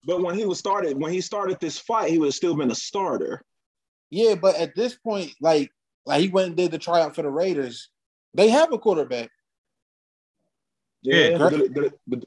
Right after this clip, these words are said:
Speaker 1: yeah,
Speaker 3: But he
Speaker 1: but
Speaker 3: just trying to
Speaker 1: any-,
Speaker 3: get back in the
Speaker 1: anything can
Speaker 3: league.
Speaker 1: happen. I mean, it's fucking Derek Carr. You know how up and down he is, and he just got Devontae Adams. So, I mean, he gonna be kicked out of the starting fucking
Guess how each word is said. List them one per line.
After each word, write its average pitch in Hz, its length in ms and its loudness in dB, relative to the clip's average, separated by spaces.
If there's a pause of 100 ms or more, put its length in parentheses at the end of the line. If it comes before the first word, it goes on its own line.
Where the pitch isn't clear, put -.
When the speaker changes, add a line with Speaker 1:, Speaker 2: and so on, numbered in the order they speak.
(120)
Speaker 1:
yeah, 143 140 0
Speaker 3:
But 160 120 6
he 202 60 6
Speaker 1:
but - 80 2
Speaker 3:
just 214 160 4
trying 175 220 4
to 160 40 0
Speaker 1:
any-, 147 120 2
Speaker 3:
get 151 100 6
back - 20 0
in 139 60 0
the 117 80 2
Speaker 1:
anything 170 220 2
can 214 80 2 (100)
Speaker 3:
league. - 80 -2
Speaker 1:
happen. 165 280 -4 (420)
I 139 100 -4
mean, 165 100 2
it's 190 160 -2
fucking 233 280 0
Derek 180 300 2
Carr. 196 260 0
You 175 80 2
know 208 60 -2
how 170 160 -2
up 156 100 -4
and 151 80 -2
down 160 240 -4
he 175 200 0
is, 123 220 -2
and 135 80 -4
he 160 80 -4
just 160 160 -6
got 151 180 -4
Devontae 151 380 -4
Adams. 135 400 -4
So, 135 80 -2
I 127 40 0
mean, 135 200 -2
he 147 80 -2
gonna 135 180 -4
be 127 160 0
kicked - 280 -8
out 135 180 -4
of 120 60 -2
the 123 40 0
starting 120 380 -4
fucking 120 420 -6